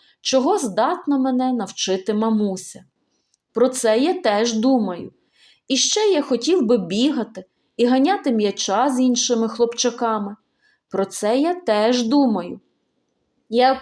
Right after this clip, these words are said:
охоче продавав газети разом з Джері. Часто думаю про це і не хотів би завжди бути комусь тягарем. Ось про що я думаю». «Я розумію тебе.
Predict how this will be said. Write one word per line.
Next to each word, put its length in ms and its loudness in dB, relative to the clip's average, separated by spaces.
охоче 460 0
продавав 540 0
газети 640 0
разом 360 0
з 40 -4
Джері. 540 -2
Часто 680 0
думаю 540 -2
про 160 2
це 400 -4
і 160 2
не 100 2
хотів 500 0
би 160 4
завжди 600 0
бути 400 -2
комусь 520 -4
тягарем. 800 -4
Ось 320 0
про 200 -6
що 300 -4
я 180 0
думаю». 540 -4
«Я 400 2
розумію 880 2
тебе. 400 -6